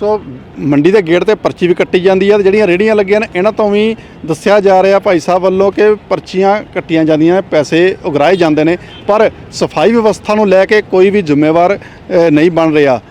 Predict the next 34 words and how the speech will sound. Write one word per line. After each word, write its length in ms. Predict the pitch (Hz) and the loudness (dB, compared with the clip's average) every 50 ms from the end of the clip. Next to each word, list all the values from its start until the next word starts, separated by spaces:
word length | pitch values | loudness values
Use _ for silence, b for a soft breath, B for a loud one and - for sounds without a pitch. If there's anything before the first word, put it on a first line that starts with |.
| B B B B - | B B B B 0
ਇਹ 120 | 190 208 202 | 0 2 2
ਜ਼ਿੰਮੇਵਾਰੀ 540 | 165 175 180 196 202 196 202 196 214 214 | 2 2 2 2 2 2 2 2 2 2
ਤਾਂ 340 | 202 220 220 208 220 220 - - - | 2 0 2 2 0 -2 -4 -8 -6
ਕਿਸੇ 200 | 190 160 - 175 | -6 -4 -2 0
ਨਾ 100 | 185 196 | 0 0
ਕਿਸੇ 240 | 175 185 147 156 165 | 0 -2 -2 0 0
ਨੂੰ 140 | 180 170 | 0 2
ਲੈਣੀ 220 | 143 139 139 156 170 | 0 0 0 0 0
ਪਵੇਗੀ 520 | 165 180 175 170 180 165 180 196 202 208 B B B B B | 0 -2 0 0 0 0 -2 -2 -4 -4 B B B B B
ਤੇ 100 | - 180 | -2 -2
ਸ਼ਹਿਰ 340 | 165 - - 147 131 139 151 | 0 0 -2 0 0 0 0
ਨੂੰ 240 | 160 170 190 208 220 - - | 0 0 -2 -2 -4 -10 -16
ਸਾਫ਼ 300 | - - - 147 147 139 | -10 -4 -2 -2 -2 -2
ਸੁਥਰਾ 260 | 139 147 - 160 170 165 | -4 -4 -2 0 0 0
ਮਾਹੌਲ 340 | 160 143 127 139 139 143 | 0 -2 0 0 0 0
ਜਿਹੜਾ 280 | 143 151 151 160 175 - | 0 0 0 0 0 0
ਉਹ 220 | - 180 190 202 185 | -2 -2 0 -2 -2
ਦੇਣਾ 320 | 160 135 143 147 160 165 | -2 0 0 2 2 0
ਪਵੇਗਾ। 440 | 156 - 156 165 160 151 175 185 185 B B B B B B B | 0 0 0 0 2 2 0 0 -2 B B B B B B B
ਇਹ 220 | 196 202 214 220 - - - - - | 2 4 4 2 0 -4 -8 -8 -8
ਪ੍ਰਸ਼ਾਸਨ 440 | 185 151 - 151 143 - - 165 170 | -6 -4 -2 -2 -2 0 0 0 0
ਦੀ 80 | 180 | 0
ਇੱਕ 140 | 190 - - | 0 -2 -2
ਵੱਡੀ 280 | 214 156 135 131 143 170 | -4 -6 -4 -2 -2 0
ਜ਼ਿੰਮੇਵਾਰੀ 420 | 151 156 156 156 147 151 151 151 | 0 2 0 0 0 0 0 0
ਬਣਦੀ 360 | 143 143 139 139 139 151 160 | 0 0 0 0 0 0 0
ਹੈ। 120 | 165 175 - B B B B - | -2 -2 -4 B B B B -4
ਕਿਵੇਂ 180 | 160 156 208 | -2 0 0
ਦੇਖਦੇ 300 | 185 196 190 165 160 175 | 0 0 -2 -2 -4 -8
ਹੋ 60 | 170 | -10
ਜੀ 100 | 165 170 | -8 -10
ਇਸ 80 | 170 147 - - | -12 -12 -14 -14
ਚੀਜ਼ 120 | 143 131 | -14 -14
ਨੂੰ? 80 | 127 | -14